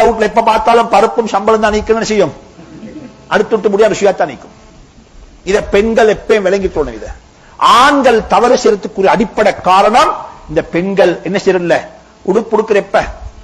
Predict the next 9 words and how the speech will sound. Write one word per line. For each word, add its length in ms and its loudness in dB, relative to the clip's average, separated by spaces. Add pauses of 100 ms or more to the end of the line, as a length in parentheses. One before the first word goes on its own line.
(720)
எங்க 120 -4
செய்யணுமோ? 380 -2 (1120)
கல்யாணத்துக்கு, 540 -4 (840)
ஷாப்பிங், 380 -2 (1700)
விசிட்டிங் 380 0
போறதுக்கு. 380 -2 (420)
கணவனுக்கு 500 0
முன்னால 280 -2 (2000)
இல்ல, 160 -8